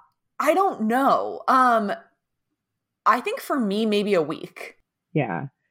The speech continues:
Speaker 2: So is it, is it to the point where you cannot do anything about it, or is a week just the point at which you need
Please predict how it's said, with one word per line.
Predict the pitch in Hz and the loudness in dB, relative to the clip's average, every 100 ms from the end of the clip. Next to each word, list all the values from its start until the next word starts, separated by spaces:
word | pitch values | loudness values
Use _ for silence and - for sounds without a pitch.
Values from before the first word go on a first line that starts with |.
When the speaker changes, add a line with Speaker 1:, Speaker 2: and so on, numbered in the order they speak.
| _ | _
Speaker 2:
So | 269 247 - _ _ _ _ _ - | 4 4 2 _ _ _ _ _ 4
is | 262 226 | 6 8
it, | 262 - _ _ _ _ - | 4 2 _ _ _ _ 6
is | 247 | 6
it | - | 6
to | 247 | 2
the | 233 | 2
point | 262 262 | 2 2
where | 240 | 6
you | 208 190 - _ - | 8 8 4 _ -2
cannot | 160 196 196 160 | 2 4 4 4
do | 170 | 4
anything | 170 156 156 | 4 2 0
about | 139 156 190 | 2 2 2
it, | 220 | 2
or | - 180 | 4 4
is | 180 | 6
a | 185 | 6
week | 180 233 226 | 6 4 2
just | 226 170 | -2 0
the | |
point | - - 175 | -2 2 2
at | 156 | 2
which | 160 151 | 2 4
you | 160 143 | 4 6
need | 147 | 4